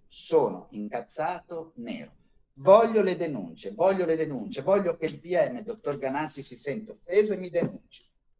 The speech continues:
Voglio che il Sereni mi denunci, voglio che la Cantoro mi denunci, voglio riaprire tutto, ma li voglio avere tutti davanti, con le prove, cambiando i P M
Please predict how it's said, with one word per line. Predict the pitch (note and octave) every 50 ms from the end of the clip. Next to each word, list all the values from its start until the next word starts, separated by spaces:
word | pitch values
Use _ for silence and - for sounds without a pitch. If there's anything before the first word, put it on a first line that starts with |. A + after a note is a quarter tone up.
| _ _ _ _ _
Voglio | B2+ E3+ F#3 F3 D#3 D3 C3 -
che | - C3+
il | A#2
Sereni | - - D3+ D#3+ D#3 D3 C3+ A2 G#2 - - - _ _ _ - B2
mi | D3+ D3
denunci, | C3 C#3 C3+ D3+ F#3+ G#3+ A3 A3 G#3+ - F3
voglio | D#3 F#3 F3+ F3 D#3+ D#3 -
che | - C#3
la | - -
Cantoro | - D#3 D#3+ D#3+ E3+ F3+ F#3+ F3+ E3
mi | D#3+ D3 C3+
denunci, | A#2+ G#2+ G2 F#2+ - - -
voglio | A2+ C3+ C#3 C#3+ C#3
riaprire | C3+ C3 B2 - - D3+ D3 D#3+ D#3 C3+ B2 _
tutto, | - A#2+ G#2 - - B2
ma | A#2+ B2 B2+
li | C#3 C#3
voglio | C#3 E3+ E3 E3+ E3 D3+
avere | C#3 E3+ E3+ D#3+ D3 -
tutti | _ - F3+ - - D3
davanti, | C#3+ C#3 A2+ G#2+ F#2+ F2+ F2 - _ _
con | - C3 B2+
le | C3 B2
prove, | B2 - A#2+ F#2+ F#2 F2+ F#2
cambiando | - - A#2+ B2+ C3 C#3+ C#3 C#3 C3
i | B2+ -
P | _ C#3
M | D3 D#3+ F#3 F#3+ F3+ -